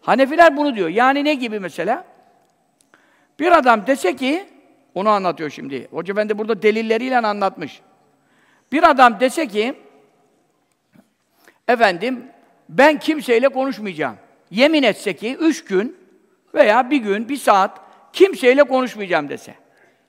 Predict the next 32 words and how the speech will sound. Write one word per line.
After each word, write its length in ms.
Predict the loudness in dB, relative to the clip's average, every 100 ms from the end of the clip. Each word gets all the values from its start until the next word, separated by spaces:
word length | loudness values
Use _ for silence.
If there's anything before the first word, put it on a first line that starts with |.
| _ _ _ _ 2
Vallahi, 580 | 4 6 6 6 4 0
billahi 420 | 0 2 2 0
diye 100 | -2
yemin 280 | -2 -2 -4
etse. 360 | -6 -12 -20 _ _ _ 2
Etmeyin 440 | 2 2 -2 -2
böyle 200 | -4 -4
şeyler, 360 | -6 -6 -6 -8
lüzum 260 | -12 -6
yok. 140 | -6 -6 _ _ _ _ -16
Ondan 140 | -8
sonra 140 | -8
sıkışırsınız, 640 | -8 -12 -12 -12 -14 -16 -12
konuşursunuz. 640 | -10 -10 -14 -18 -16 -8
Ne 140 | -6 -6
lüzum 240 | -10 -6
var 120 | -6
yemin 240 | -4 -8 -10
ediyorsunuz? 420 | -10 -12 -14 -20 _ _ _ 6
Ama 240 | 8 8
etti 360 | 4 2 2 4
diyelim. 360 | 2 0 -6 -14 _ _ _ _ _ _ _ _ _ _ _ _ _ _ _ _
Sonra 360 | -2 2 4 4
da 80 | 2
gitti 340 | 0 -4 0
babasının 440 | 2 0 -2 -4
mezarına 520 | -2 0 0 0 -4 -4
veya 280 | 0 2
başka 320 | 2 -2 -6 -6
bir 60 |
ölünün 280 | -6 -8 -6
mezarına. 540 | -8 -6 -6 -6 -12